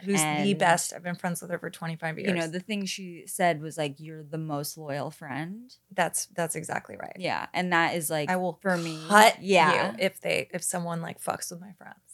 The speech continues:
Speaker 1: They're dead to me."
Speaker 2: It's the best quality.
Speaker 1: Like, their boyfriend from eighth grade, though. I'll snap. Like, I'd rather be immature than disloyal.
Speaker 2: Yeah.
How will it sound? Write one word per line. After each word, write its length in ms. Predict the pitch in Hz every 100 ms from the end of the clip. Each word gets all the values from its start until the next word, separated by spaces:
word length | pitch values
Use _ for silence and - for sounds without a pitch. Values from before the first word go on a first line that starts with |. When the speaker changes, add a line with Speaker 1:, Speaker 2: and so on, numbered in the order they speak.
| -
Speaker 1:
They're 100 | 190
dead 220 | 185 - -
to 100 | 190
me." 100 | 190
Speaker 2:
It's 180 | 180 -
the 100 | 180
best 280 | 165 147 -
quality. 340 | 170 - - 185
Speaker 1:
Like, 200 | 220 202
their 140 | 233
boyfriend 460 | 208 214 214 220 214
from 180 | 220 208
eighth 320 | 196 185 -
grade, 240 | 165 165
though. 220 | - - - 160
I'll 80 |
snap. 420 | 165 - - - _
Like, 160 | 214 202
I'd 160 | 226
rather 300 | 208 196 220
be 160 | 220 220
immature 440 | 190 185 180 170 165
than 160 | 156
disloyal. 420 | 151 - - 143 - _ _ _ _ _ _ _ _ _ _ _ _ _ -
Speaker 2:
Yeah. 340 | 151 175 220